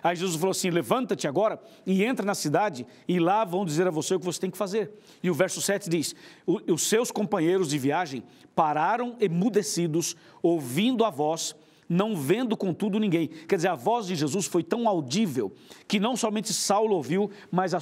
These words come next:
a equipe de Saulo também ouviu. E o verso oito diz assim, "Então se levantou Saulo da terra e, abrindo os olhos, nada podia ver.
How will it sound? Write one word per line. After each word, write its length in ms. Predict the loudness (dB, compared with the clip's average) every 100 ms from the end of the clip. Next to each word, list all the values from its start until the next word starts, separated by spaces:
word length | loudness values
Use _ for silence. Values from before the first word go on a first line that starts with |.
| 0
a 140 | 0 0
equipe 560 | -4 -2 -2 0 -2
de 120 | -2
Saulo 420 | -2 0 2 0 -2
também 320 | -2 0 0
ouviu. 360 | 0 -2 -2 -6 -20 _ _ _ _ _ _ -20 -18 -4
E 100 | 0
o 40 | 2
verso 520 | 0 0 0 0 -2 -8 -2
oito 380 | 2 2 2 -4
diz 160 | -2 0
assim, 340 | 0 0 -2 -4 -20 -6
"Então 520 | -4 -2 0 0 0 -8 -8
se 180 | -2 2
levantou 460 | 2 0 -2 -2 -2
Saulo 400 | 0 2 2 0
da 120 | -2
terra 460 | 0 -2 0 -4 -8 -8 0
e, 100 | 0
abrindo 540 | 0 0 2 0 0
os 260 | -2 -2 0
olhos, 380 | 0 0 -4 -6 -8 -2
nada 400 | 2 2 0 -4
podia 380 | -4 -2 0
ver. 340 | 2 0 0